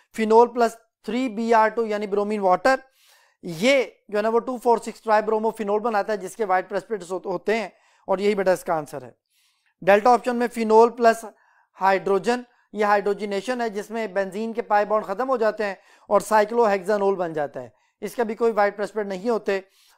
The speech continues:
तो फिर आंसर बन गया इसका चार्ली ऑप्शन।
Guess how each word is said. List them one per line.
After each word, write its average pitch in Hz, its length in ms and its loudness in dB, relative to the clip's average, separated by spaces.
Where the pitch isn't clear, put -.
तो 208 60 0
फिर 226 360 4
आंसर 196 300 2
बन 190 200 -2
गया 202 100 -2
इसका 226 280 -4
चार्ली 170 360 2
ऑप्शन। 127 300 -12